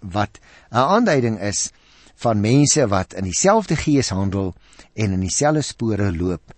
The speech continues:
dat daar duidelik 'n baie goeie verhouding tussen hulle was. Maar nou ja, goed, ek het gedink is miskien maar net goed as ek so 'n bietjie die inligting oor wat ons van Titus weet, eh, met jou sal deel.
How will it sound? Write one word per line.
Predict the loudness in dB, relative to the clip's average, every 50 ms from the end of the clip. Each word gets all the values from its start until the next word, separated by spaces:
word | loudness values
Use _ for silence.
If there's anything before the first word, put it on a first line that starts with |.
| _ -20 -20 -20 -20 _ _
dat | -6 -4 -4
daar | -2 -2 -2 -2 -2 -4 -6 -12 _
duidelik | -16 -14 -6 0 4 6 6 6 6 4 2 -2 -6 -6 -8 -6
'n | -4 0
baie | 2 2 4 2 2
goeie | 2 2 2 2 2 2
verhouding | 0 -2 -2 0 0 0 0 -2 -4 -4 -6 -8 -14 -20 -20 -20 -20 _ _ -6
tussen | -4 -4 -4 -4 -6 -4
hulle | -4 -4 -4 -2 0
was. | 0 0 0 -2 -4 -6 -6 -8 -10 _ _ -20 -20 -20 -6 -2
Maar | 0 2 4
nou | 6 6
ja, | 6 4 4
goed, | 2 -2 -2 -4 -4
ek | -4 -2 -4
het | -4 -4 -4
gedink | -4 -2 -2 -2 -4
is | -6 -6 -6
miskien | -6 -4 -2 -2 -2
maar | 0 -2 -2
net | -2 -4 -4
goed | -4 -4 -6 -6 -10 -20 -20 -20 -20 -14 -10 -8
as | -6 -6 -6
ek | -4
so | -4 -2
'n | 0 0
bietjie | 0 0 0 -2 0
die | 0 2
inligting | 2 4 4 2 2 0 -2 -2 -2 -2
oor | -2 0 0 2 2
wat | 2 0 0 -2
ons | -4 -2 -2 -2 -2 -4 -6 -6 -4
van | -2 0 2
Titus | 2 2 2 2 2 0 0 0
weet, | 0 0 0 0 -2 -4 -10 -20 -20 -20 -20 -20 -20 -20 _ -20 -20 _
eh, | -8 -4 -4 -4 -4 -2
met | -2 -2 -2 -2
jou | -2 -4 -4
sal | -2 -2 -2 -2 0
deel. | 2 2 2 2 0 -4 -10